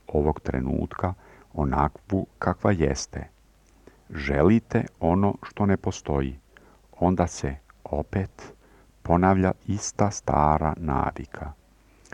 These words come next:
Želite ono što ne postoji i to postaje žudnja. Počinjete da se vezujete za tu žudnju. To postaje velika nesreća za vas. Slično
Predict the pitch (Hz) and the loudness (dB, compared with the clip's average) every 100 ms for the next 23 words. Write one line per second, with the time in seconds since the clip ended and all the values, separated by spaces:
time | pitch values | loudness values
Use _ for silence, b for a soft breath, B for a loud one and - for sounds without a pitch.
0 | B B 78 78 80 82 - - - 82 | B B -2 4 6 6 2 -4 -2 0
1 | 87 98 - - 69 71 - 80 - - | 2 2 -2 -6 -4 -2 -4 -6 -4 -2
2 | 82 98 101 b b - - - 92 95 | 0 0 -4 b b -14 -12 -2 0 0
3 | - 78 - 90 87 71 67 69 - - | -2 -4 0 0 0 -2 -4 -6 -6 -10
4 | 69 - _ b b b b - 85 - | -12 -14 _ b b b b 0 2 2
5 | 113 107 101 107 - - - 71 73 76 | 2 2 2 0 -2 -4 -4 2 4 4
6 | 95 92 - 92 85 82 - 92 87 80 | 4 2 4 0 0 -4 -4 -4 -4 -4
7 | 73 69 69 65 67 - _ b b b | -6 -4 -6 -8 -12 -14 _ b b b
8 | b - 104 - 87 - 95 76 67 76 | b 2 2 2 -2 0 0 0 0 4
9 | 87 104 - 110 - 76 73 - - 80 | 4 4 2 0 0 0 0 -2 -6 -6
10 | - - - - 65 60 - - - _ | -8 -10 -10 -4 -2 -4 -8 -16 -20 _
11 | _ _ _ _ b b b b b - | _ _ _ _ b b b b b -2
12 | 78 73 - 85 85 | 0 0 0 -2 -2